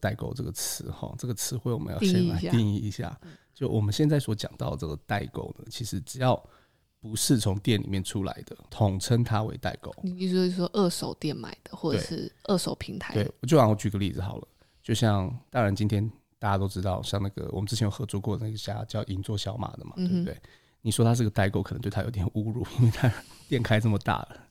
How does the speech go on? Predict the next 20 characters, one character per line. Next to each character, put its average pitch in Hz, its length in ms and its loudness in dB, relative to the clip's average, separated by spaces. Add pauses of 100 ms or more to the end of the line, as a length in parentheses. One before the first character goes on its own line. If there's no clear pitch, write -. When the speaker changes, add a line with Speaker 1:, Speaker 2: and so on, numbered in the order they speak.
(180)
Speaker 1:
都 123 140 0
已 110 60 2
经 113 180 4
在 117 140 2
银 101 160 0
座 110 160 2
有 - 80 0
个 101 60 0
地 101 200 -2
盘 - 180 -8
了。 - 60 -4
Speaker 2:
买 190 160 4
手 - 200 0
店， 175 200 0
买 - 160 -8
手 - 240 -6
店。 - 240 -10
Speaker 1:
对， 107 160 4
但 127 140 8
是 147 220 6